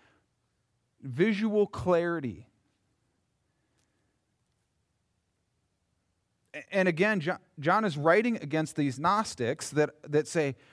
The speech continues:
"We have this secret knowledge, and if you want to be enlightened, intellectually enlightened, then you need our knowledge." And what John is saying, if you want to be in the light,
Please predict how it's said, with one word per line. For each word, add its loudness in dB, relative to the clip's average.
"We -4
have -2
this -8
secret -10
knowledge, 0
and -4
if -6
you -8
want 0
to 0
be -6
enlightened, 0
intellectually 0
enlightened, 0
then 0
you -2
need -2
our 4
knowledge." -2
And -4
what -2
John 0
is -4
saying, -4
if 2
you 0
want 0
to -4
be -4
in -2
the 2
light, -2